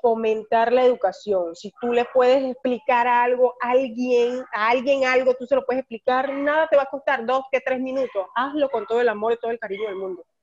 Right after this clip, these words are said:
Que eso, que eso va, nos va a ayudar a construir de granito a granito la sociedad que todos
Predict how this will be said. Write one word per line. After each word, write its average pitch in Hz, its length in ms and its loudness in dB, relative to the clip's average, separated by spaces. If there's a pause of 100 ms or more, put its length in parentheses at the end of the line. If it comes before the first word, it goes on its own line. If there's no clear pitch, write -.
(220)
Que 226 140 2
eso, 247 260 0 (320)
que 233 140 4
eso 254 260 2 (140)
va, 240 180 2
nos 240 280 -4
va 240 60 4
a 233 40 4
ayudar 240 240 2
a 226 60 -2
construir 233 500 2
de 226 100 2
granito 220 360 0
a - 20 -4
granito 262 460 -2 (240)
la 202 180 -2
sociedad 190 440 -4
que 208 140 -8
todos 185 200 -2